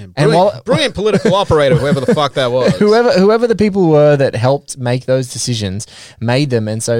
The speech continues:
Speaker 1: you know, you look at some folks in the States and different people responding badly and different governors and all this. And, uh, you, it's the one thing where you're like, I, I relish our smaller population in, in a lot of respects, and I relish that the national government made calls and imposed certain things and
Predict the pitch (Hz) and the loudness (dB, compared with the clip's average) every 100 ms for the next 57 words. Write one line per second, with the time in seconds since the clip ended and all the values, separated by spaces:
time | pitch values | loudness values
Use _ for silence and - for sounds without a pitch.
0 | 117 - 123 110 107 127 120 143 143 131 | -4 -8 -8 -8 -10 -14 -10 -8 -6 -6
1 | 120 123 113 - 107 - 131 131 - 104 | -4 -4 -4 -4 -8 -4 -2 -2 -6 -8
2 | 104 - - - - 123 120 117 113 104 | -10 -12 -20 -18 -8 -8 -6 -6 -6 -6
3 | 101 - 113 110 101 113 120 117 110 110 | -6 -4 -4 -4 -4 -4 -4 -6 -8 -10
4 | - 87 104 113 123 117 107 98 95 - | -12 -6 -4 -2 -4 -4 -6 -8 -8 -6
5 | 139 143 120 104 - 110 85 85 107 107 | -4 -2 -2 -4 -6 -8 -8 -10 -12 -16
6 | 76 110 113 120 120 113 107 101 95 - | -14 -12 -8 -6 -6 -6 -4 -4 -6 -10
7 | _ - 95 80 - 95 117 143 151 143 | _ -16 -16 -14 -14 -6 -2 0 -2 -4
8 | - 139 131 123 - 120 - 104 101 - | -6 -6 -6 -6 -6 -8 -6 -4 -4 -6
9 | 104 101 95 110 101 104 101 92 107 117 | -10 -10 -12 -14 -14 -12 -10 -8 -4 -4
10 | 117 107 - 101 - 101 95 107 113 107 | -4 -8 -8 -8 -6 -8 -6 -4 -4 -6
11 | 101 95 - - - _ - 101 104 117 | -6 -8 -10 -20 -20 _ -18 -12 -8 -6
12 | 127 131 120 110 104 107 104 95 98 98 | -6 -8 -6 -6 -6 -8 -12 -10 -8 -10
13 | - - 127 151 170 - - 107 104 - | -8 -2 -2 -2 -6 -10 -8 -6 -6 -8
14 | - 117 123 123 - - 127 120 113 120 | -4 -2 -2 -4 -6 -6 -4 -4 -6 -10
15 | 139 139 113 107 | -10 -10 -10 -12